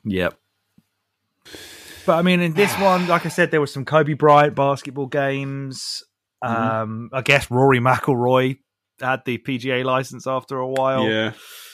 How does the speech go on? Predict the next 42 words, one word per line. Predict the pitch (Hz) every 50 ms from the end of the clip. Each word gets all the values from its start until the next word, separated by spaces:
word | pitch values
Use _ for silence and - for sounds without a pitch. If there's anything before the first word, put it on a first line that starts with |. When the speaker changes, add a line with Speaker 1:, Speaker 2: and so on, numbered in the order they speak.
| - _ -
Speaker 1:
There | - 156
was | 151 -
quite, | - 220 202 185 - - _ _ _ - 120 - _ _ - - -
you | 170 170 180
could | - 196 175
probably | - 185 175 185 180
go | - 160 147 147 143 135 135 - _ - _ _
back, | - 131 123 127 - - - - - - _ _ -
like, | 139 123 117 - - - - _ _ _ _ _ _ _ _ - 92 92 - _ -
way | 127 117 127 123 123 120 117
back | 110 120 117 120 113 - - - _ _ - - _ _ _ -
and | 127 131 120
get | 131 120 -
quite | - - 131 123 104
a | 113
lot | 120 120 117 113
of | 117 110 -
golf | - 127 120 123 120 - - - - -
people. | - 143 131 - 147 143 139 131
Like, | 110 - 95
Arnold | 101 107 110 110 107 101 -
Palmer, | - 120 117 110 110 120 113
I | 104
think, | 101 123 117 104
had | 120 113
a | 113
golf | 104 - 120 117 110 - -
game. | 135 117 113 113 113 110 _ _ _ _ _ _ _ _ _ _ _ _ -
Speaker 2:
True. | - - 120 120 123 131 135 - _ _ _ _ _ _ _
Yeah. | - - 107 110 110 113
Speaker 1:
You | 113 208
could | 262 214
do | 254 240 220
fucking | - 240 220 - 240 233 196
Jimmy | 180 240 226 226 226
White's | 226 220 226 233 185 - -
Whirlwind | 185 220 226 226 214 220 226 202 190
Snooker | - - 233 226 226 - - 156 123 - - - -
<laughs> | - 170 - -
if | 226 160
you | 139 156 160
want. | 180 208 220 214